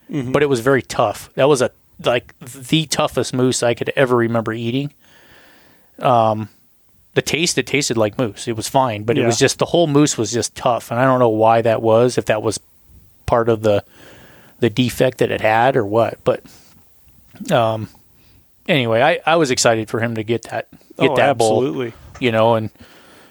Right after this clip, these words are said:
Speaker 2: and that evening, kinda getting sidetracked on this
Speaker 1: No,
Speaker 2: story,
Speaker 1: that's okay.
Speaker 2: but,
Speaker 1: That's
Speaker 2: but,
Speaker 1: part of it. <laughs>
Speaker 2: but, but, but that evening,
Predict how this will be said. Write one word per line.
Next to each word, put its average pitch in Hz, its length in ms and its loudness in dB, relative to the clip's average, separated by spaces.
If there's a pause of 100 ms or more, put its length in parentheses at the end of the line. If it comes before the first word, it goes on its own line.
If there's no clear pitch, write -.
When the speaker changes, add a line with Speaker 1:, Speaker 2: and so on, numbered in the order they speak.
(200)
Speaker 2:
and 113 380 -2 (1400)
that 139 260 2
evening, 131 580 0 (1500)
kinda 123 180 0
getting 113 220 -2
sidetracked 117 640 0
on 110 100 -6
this 107 140 -6
Speaker 1:
No, 139 60 2
Speaker 2:
story, 127 180 2 (120)
Speaker 1:
that's 131 140 2
okay. 127 300 2
Speaker 2:
but, - 20 2
Speaker 1:
That's 123 220 0
Speaker 2:
but, 208 180 -2
Speaker 1:
part 131 220 4
of 117 80 -4 (120)
it. 330 80 0 (120)
<laughs> - 120 -20
Speaker 2:
but, - 180 2 (180)
but, - 240 -4 (320)
but 147 140 -2
that 165 200 2
evening, 143 640 0